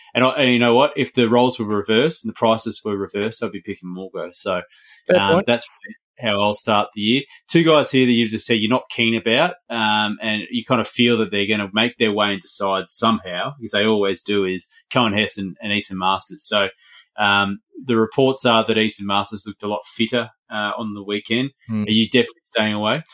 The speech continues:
Speaker 2: I am. I mean, he was off the bench as well, extended bench. He wasn't even the first picked centre. That was Hamiso. So the risk there with S A N Masters is one or two bad games and he gets the punt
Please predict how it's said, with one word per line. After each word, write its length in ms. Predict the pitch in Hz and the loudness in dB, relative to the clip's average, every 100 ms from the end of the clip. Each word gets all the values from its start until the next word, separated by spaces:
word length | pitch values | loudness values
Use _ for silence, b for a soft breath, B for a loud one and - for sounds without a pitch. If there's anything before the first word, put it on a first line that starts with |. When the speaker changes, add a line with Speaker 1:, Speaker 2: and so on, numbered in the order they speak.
| B B B | B B B
Speaker 2:
I 180 | 156 135 | 4 6
am. 280 | 123 120 120 | 6 4 4
I 160 | 113 | 4
mean, 220 | 123 123 | 4 6
he 640 | 120 123 123 120 120 120 117 | 6 6 6 6 4 4 2
was 160 | 135 143 | 2 2
off 160 | 156 | 2
the 80 | 107 | -2
bench 380 | 98 104 110 - | 2 2 2 -4
as 120 | 95 | -2
well, 220 | 101 98 | 0 2
extended 480 | 98 - 127 101 87 | 0 0 0 0 0
bench. 360 | 95 92 - - | 0 0 -2 -4
He 320 | 104 101 98 | -2 0 0
wasn't 280 | 101 113 104 | 0 0 0
even 140 | 92 | 0
the 80 | 95 | -2
first 280 | 98 92 - | -2 -2 -4
picked 240 | 98 - | -8 -6
centre. 400 | - 101 101 104 | -2 0 0 -2
That 160 | 95 78 | -4 -4
was 140 | - | -6
Hamiso. 640 | 110 104 104 104 101 101 | -2 0 2 0 0 0
So 300 | - 110 110 | 0 2 2
the 120 | 113 120 | 2 4
risk 340 | 135 - - | 2 2 -2
there 280 | 101 98 95 | 2 4 4
with 160 | 90 - | 0 -4
S 180 | 104 - | -8 -4
A 80 | 98 | -4
N 100 | 92 | -2
Masters 400 | 92 - 107 98 | -2 -2 -4 -4
is 140 | 95 | -4
one 280 | 92 107 104 | 0 2 2
or 80 | 92 | 0
two 200 | 98 92 | -4 -2
bad 280 | 95 90 | 0 0
games 300 | 95 92 92 | 0 -2 -2
and 60 | 95 | -4
he 60 | 92 | -4
gets 200 | 95 - | -4 -6
the 60 | |
punt 340 | - - 92 | -6 -4 -4